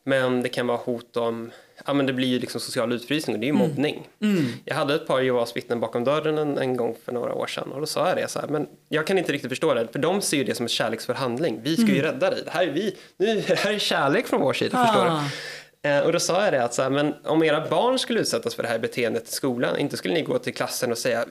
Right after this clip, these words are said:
Speaker 1: "Bra där unga, bra att ni utfryser mitt barn, kärleksfullt av er." Ni skulle kalla det för mobbning, ni skulle försöka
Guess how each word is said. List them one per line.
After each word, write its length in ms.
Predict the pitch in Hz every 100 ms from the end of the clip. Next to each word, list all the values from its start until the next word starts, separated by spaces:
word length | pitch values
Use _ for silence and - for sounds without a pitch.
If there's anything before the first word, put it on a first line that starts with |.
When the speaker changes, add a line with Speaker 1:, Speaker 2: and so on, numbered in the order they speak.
| - -
Speaker 1:
"Bra 380 | - 202 240 214
där 240 | 170 190
unga, 300 | 165 139 131
bra 200 | 127 180
att 80 | 170
ni 80 | 170
utfryser 440 | - 151 147 151
mitt 200 | 139 -
barn, 280 | 139 123 117 -
kärleksfullt 600 | - 185 170 - 175 156
av 160 | 110
er." 40 | -
Ni 80 | 135
skulle 160 | 156
kalla 160 | 175 175
det 80 | -
för 80 | 196
mobbning, 420 | 247 185 247 214
ni 60 | 147
skulle 180 | 160
försöka 220 | 160 -